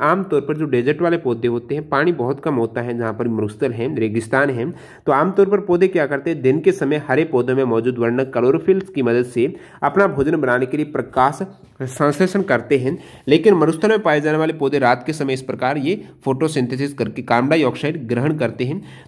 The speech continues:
तो मरुस्थल में दिन के समय मौसम बहुत गर्म रहता है और वर्षा की मात्रा कम होती है, इसलिए पानी की कमी को रोकने के लिए रात के समय प्रकाश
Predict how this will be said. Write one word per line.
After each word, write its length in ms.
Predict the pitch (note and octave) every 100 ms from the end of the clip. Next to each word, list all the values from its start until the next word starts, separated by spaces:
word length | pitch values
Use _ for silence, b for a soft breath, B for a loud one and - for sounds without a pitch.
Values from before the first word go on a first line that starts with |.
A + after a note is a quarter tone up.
| -
तो 60 |
मरुस्थल 380 | C#3 D#3 E3 A#2
में 180 | A#2 D#3+
दिन 180 | D#3 D#3+
के 120 | G3
समय 180 | G3 F3+
मौसम 340 | D#3 D#3 E3
बहुत 260 | A#2+ D3 D3
गर्म 220 | D3+ D3+
रहता 240 | D3+ D3+
है 60 | E3
और 80 | E3+
वर्षा 280 | C3 C3+ D#3+
की 120 | E3
मात्रा 300 | C3 B2+ C#3
कम 180 | C3+ C3+
होती 300 | C#3 C#3 D#3
है, 60 |
इसलिए 240 | D#3 D#3 D3+
पानी 260 | C3+ E3
की 100 | F#3
कमी 220 | F#3 D3+
को 100 | D3+
रोकने 320 | C3+ A#2+ B2 C3
के 80 |
लिए 120 | C3+ C3
रात 280 | A#2 C3 -
के 60 |
समय 260 | - A#2+ B2+
प्रकाश 520 | - A#2+ A#2+ C3 D#3